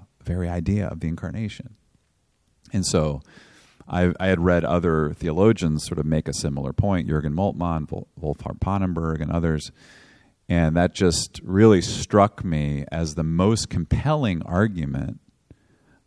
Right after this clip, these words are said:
uh, against, uh, affirming a traditional theology of the virgin birth, was the, that if you were going to construct a, a, a story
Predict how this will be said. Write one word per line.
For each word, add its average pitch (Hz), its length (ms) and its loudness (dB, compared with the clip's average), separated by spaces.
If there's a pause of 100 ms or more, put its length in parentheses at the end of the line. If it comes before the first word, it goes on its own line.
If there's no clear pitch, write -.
(560)
uh, 80 300 2
against, 104 800 0 (640)
uh, 85 160 2 (220)
affirming 98 840 8
a 80 120 0
traditional 82 1080 -2 (400)
theology 80 580 0
of 69 100 -6
the 67 60 -12
virgin 78 320 -4
birth, 143 300 -4 (460)
was 92 240 2
the, 90 160 -4 (220)
that 90 260 -2 (340)
if - 180 -4
you 123 140 10
were 143 140 10
going 117 320 6
to 95 180 0
construct - 800 2
a, 78 140 2 (320)
a, 80 320 -2
a - 80 -8
story 87 800 8